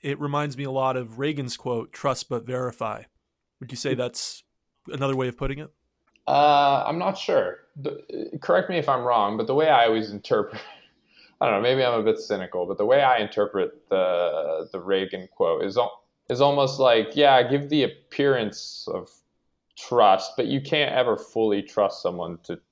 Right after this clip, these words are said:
Speaker 2: to do the right thing. I mean, you, you really gotta monitor them. So I guess it's kind of the same thing, but, uh, Grove's quote to me is less about appearances and, and more about just, you know,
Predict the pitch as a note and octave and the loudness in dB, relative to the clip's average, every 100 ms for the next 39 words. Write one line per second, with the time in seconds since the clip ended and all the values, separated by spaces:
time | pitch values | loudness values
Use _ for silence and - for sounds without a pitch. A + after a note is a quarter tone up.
0 | _ - G#2 _ - F#2+ F#2 E2+ F2+ - | _ -18 -18 _ -6 -4 -4 0 0 0
1 | - F2+ F2 F2 G#2 - - A2 - A2 | -4 -8 -6 -8 -10 -8 -8 -8 -6 -4
2 | C3 A#2+ G2 F2+ F#2 F2+ F#2 - F2 F2 | -2 2 0 0 -4 -4 -6 -6 -4 -2
3 | F#2+ G2+ _ _ _ D3 D#3 F#3+ G3 D3 | -6 -12 _ _ _ 4 4 6 0 -2
4 | C#3 - C#3 B2 A2+ - A2 G#2+ - - | -8 -4 0 0 -2 -4 -8 -8 -12 -8
5 | - G#2 G2+ G2 - - - - G#2 G2+ | -6 -4 -6 -10 -18 -20 -20 -2 2 2
6 | G2 - - - _ - G2+ - - - | 0 -6 -16 -20 _ 6 6 6 0 -20
7 | - - _ - - D3 C#3 C#3 C#3+ C#3 | -20 -20 _ -4 -2 0 6 8 8 6
8 | - - C3+ A2+ - - _ A2 A2+ A2+ | -2 2 4 6 2 -4 _ -8 -4 0
9 | G2+ F#2 F#2+ F#2 F2+ F#2 E2+ - F#2+ F2 | 0 0 -2 -2 0 0 0 -6 -6 -4
10 | F2 F2+ E2+ E2+ F2 E2 _ E2+ D#2+ _ | -4 -4 -4 -6 -12 -16 _ -16 -16 _
11 | G2+ F#2 F2 F2+ E2 D#2 - D#2+ - _ | -6 -2 -2 2 0 0 -10 -12 -16 _
12 | _ _ F#2 C#2+ E2 | _ _ -10 -8 -10